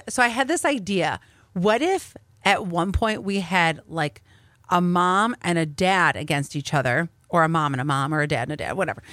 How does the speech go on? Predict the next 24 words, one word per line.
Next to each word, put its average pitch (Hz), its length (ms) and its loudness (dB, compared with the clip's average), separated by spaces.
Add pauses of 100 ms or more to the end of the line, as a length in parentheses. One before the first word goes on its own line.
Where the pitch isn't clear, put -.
(200)
So - 120 -2
we 233 80 2
have 190 140 0
t-, - 320 -6
two 285 200 2
parents 233 320 2
against 180 280 -2
each 170 160 -2
other. 151 280 0 (420)
They 196 80 0
have 185 100 0
to 185 100 0
run 208 300 0
up, 196 240 2 (280)
unbox 247 580 4
the 214 80 -6
piece 208 260 -2
of 185 80 -6
furniture, 170 520 0 (220)
and 170 140 0
whoever 175 420 0
can 202 180 -6
assemble 185 600 0
it - 280 -4